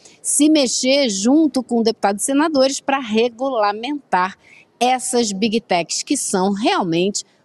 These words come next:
uma, uma ameaça, um perigo, uma situação que a gente precisa enfrentar, que a Europa já está enfrentando,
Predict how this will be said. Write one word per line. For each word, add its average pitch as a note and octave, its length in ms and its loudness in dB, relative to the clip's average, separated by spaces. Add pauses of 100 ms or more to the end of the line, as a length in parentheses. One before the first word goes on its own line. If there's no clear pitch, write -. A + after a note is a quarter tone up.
uma, C4 640 2
uma G#3+ 720 0
ameaça, D4+ 580 0
um G#3+ 60 0
perigo, A#3 540 2
uma F#3 200 -2
situação G#3 500 -2
que B3 100 -6
a - 20 0
gente A3+ 160 -6
precisa A3+ 340 -4
enfrentar, B3 720 -2
que - 100 -4
a G3+ 60 2
Europa G3 400 2
já G3+ 120 -2
está G3 240 -2
enfrentando, A#3+ 600 -2